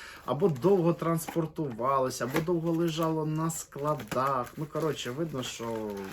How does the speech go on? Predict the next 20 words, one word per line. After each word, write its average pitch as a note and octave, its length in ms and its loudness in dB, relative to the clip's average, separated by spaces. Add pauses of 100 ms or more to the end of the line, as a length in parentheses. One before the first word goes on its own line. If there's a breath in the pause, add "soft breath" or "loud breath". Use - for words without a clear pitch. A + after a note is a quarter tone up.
(160)
вже C3 280 0
воно B2 220 2
таке A#2 240 -6
побите B2 520 -4
життям. E3 520 -4 (540 loud breath)
Так, G2+ 280 -4
випадає A#2+ 640 0
щось. - 520 -6 (580)
Благо, A#2+ 440 -2
не A#2 240 -2
запчасті. G#2 680 0 (500)
Так, A2 280 -4 (500 loud breath)
це G3 240 2
у E3+ 140 6
нас D3+ 400 -2
трімер. E3+ 520 0 (1800)
Трімер. C3 360 -2
Ми F#3 160 0
такий F#3 300 -6
трімер D3 360 -4